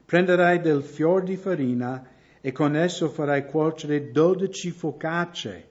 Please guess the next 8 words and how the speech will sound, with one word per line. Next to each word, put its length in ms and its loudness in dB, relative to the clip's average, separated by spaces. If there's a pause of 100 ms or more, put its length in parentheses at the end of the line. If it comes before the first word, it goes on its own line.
(500)
Ogni 280 2
focaccia 600 -2
sarà 280 -2
di 200 -6
due 320 0
decimi 540 -2
di 160 -2
efa. 520 -4